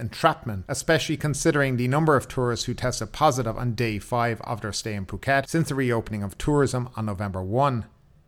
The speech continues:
Holding on to the Thailand Pass system now is just pathetic. As the Sandbox pilot project has proved, once the tourist is in, they're in.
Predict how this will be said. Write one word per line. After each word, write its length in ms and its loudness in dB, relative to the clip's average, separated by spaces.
Holding 400 8
on 160 4
to 120 -2
the 200 0
Thailand 400 0
Pass 280 -2
system 440 0
now 280 4
is 120 0
just 260 -8
pathetic. 640 0
As 180 6
the 120 2
Sandbox 560 2
pilot 460 0
project 480 0
has 160 -4
proved, 480 4
once 300 4
the 80 -2
tourist 380 2
is 160 -2
in, 260 2
they're 240 0
in. 300 2